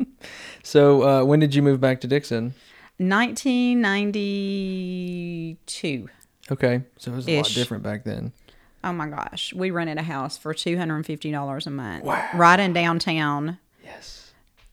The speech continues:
Speaker 2: Dixon, and I loved it. An old house with great big rooms that now would probably, and, and I think they still rent it. It's probably fifteen hundred by now or
Speaker 1: Mm-hmm.
Speaker 2: more, I would say.
Speaker 1: Makes you almost think you wish you would have kinda bought the house and kept it
Speaker 2: Oh,
Speaker 1: and rented it out.
Speaker 2: definitely,
Speaker 1: Yeah,
Speaker 2: definitely.
Speaker 1: absolutely.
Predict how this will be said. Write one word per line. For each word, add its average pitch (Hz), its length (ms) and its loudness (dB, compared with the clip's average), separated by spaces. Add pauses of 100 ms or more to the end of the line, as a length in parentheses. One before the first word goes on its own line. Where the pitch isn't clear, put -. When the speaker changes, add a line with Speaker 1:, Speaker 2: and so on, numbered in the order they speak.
(140)
Speaker 2:
Dixon, 156 720 -2
and 160 140 0
I 160 40 2
loved 156 360 2
it. 139 160 0
An 151 140 -4
old 160 180 -2
house 151 300 -2
with 156 160 -10
great 147 220 -4
big 147 160 -6
rooms 147 340 -4
that 127 140 -6
now 160 220 -8
would 135 160 -8
probably, - 600 -10
and, 147 240 -14
and 170 160 -4
I 180 100 2
think 208 220 -4
they 165 100 0
still 160 280 -2
rent 160 220 -2
it. 139 120 -2
It's 139 140 -6
probably 151 320 -4
fifteen 143 420 -2
hundred 139 380 -2
by 135 100 -4
now 131 300 -2
or 127 100 2
Speaker 1:
Mm-hmm. 131 160 4
Speaker 2:
more, 131 360 2
I 147 100 -2
would 139 180 -6
say. 120 440 -6 (320)
Speaker 1:
Makes 131 220 0
you 120 80 4
almost 113 220 2
think 110 180 -2
you 113 80 -2
wish 107 160 -2
you 110 80 -4
would 110 80 2
have 107 100 -2
kinda 104 200 0
bought 107 240 2
the 107 60 -6
house 110 300 -2
and 107 100 -4
kept 110 260 -2
it 202 40 8
Speaker 2:
Oh, 156 460 6
Speaker 1:
and 123 100 -4
rented 113 320 0
it 117 100 -2
out. 117 40 -2
Speaker 2:
definitely, 170 840 4
Speaker 1:
Yeah, 123 200 2
Speaker 2:
definitely. 208 560 2
Speaker 1:
absolutely. 123 500 0